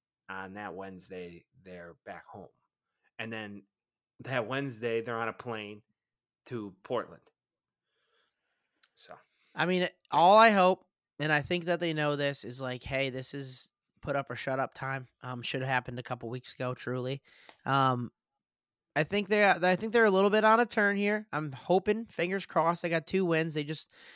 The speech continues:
Speaker 2: I mean, they dismantled the, the Nuggets, who are the top team in the league right now, or at least in the West. Um,
Speaker 1: That was one night, Vince. They got
Speaker 2: I know, I'm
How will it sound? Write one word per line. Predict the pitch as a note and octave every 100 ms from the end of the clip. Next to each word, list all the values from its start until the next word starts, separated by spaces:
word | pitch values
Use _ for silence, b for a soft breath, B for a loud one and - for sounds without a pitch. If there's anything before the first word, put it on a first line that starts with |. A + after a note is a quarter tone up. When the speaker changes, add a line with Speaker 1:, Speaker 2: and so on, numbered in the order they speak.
| B
Speaker 2:
I | E3+
mean, | F#3
they | F3
dismantled | D#3+ D#3+ D3+ D#3+ A#3+ - G#2+
the, | G#2+ G2 - _ -
the | G2
Nuggets, | A#2 D#3 A#2 -
who | - G2+
are | A2+
the | G2
top | - C3+ -
team | A#2+ G#2
in |
the | F2
league | A2+ C3+
right | A2+ G2
now, | G#2
or | G#2+
at | A2+
least | C3 -
in |
the | G2
West. | A#2 C#3+ - - - b b b -
Um, | C#3+ C3+ C3 A#2+
Speaker 1:
That | - -
was | D#3+ B2
one | C#3+ F#3 E3
night, | B2+ F#3+ - -
Vince. | G#3+ E3 -
They | D3
got | F3 F3
Speaker 2:
I | B3+
know, |
I'm | D4+